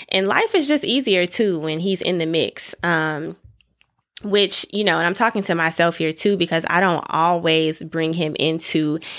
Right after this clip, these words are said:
everything that I'm doing. Sometimes I need those reminders. But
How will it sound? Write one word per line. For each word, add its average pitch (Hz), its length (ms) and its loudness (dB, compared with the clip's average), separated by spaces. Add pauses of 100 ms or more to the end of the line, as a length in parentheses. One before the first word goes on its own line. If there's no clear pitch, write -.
(160)
everything 190 420 0
that 160 140 0
I'm 160 160 0
doing. 160 340 2
Sometimes 160 540 -2
I 160 180 0
need 160 380 -2
those 151 340 0
reminders. 160 760 0
But 156 400 0